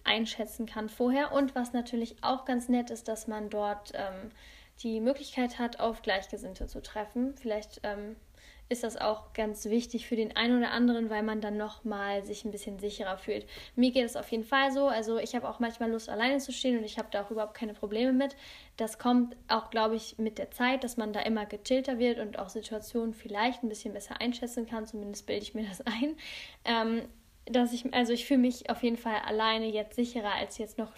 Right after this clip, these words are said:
ganz am Anfang. Aber manchmal hat man ja auch so einen Tag, da möchte man nicht alleine stehen oder, ähm, man, weiß ich nicht, fühlt sich, also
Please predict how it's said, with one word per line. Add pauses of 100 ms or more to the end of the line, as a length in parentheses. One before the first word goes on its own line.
(120)
ganz
am
Anfang. (440)
Aber (720)
manchmal
hat
man
ja
auch
so
einen
Tag,
da
möchte
man
nicht
alleine
stehen
oder, (680)
ähm, (320)
man,
weiß
ich
nicht,
fühlt
sich,
also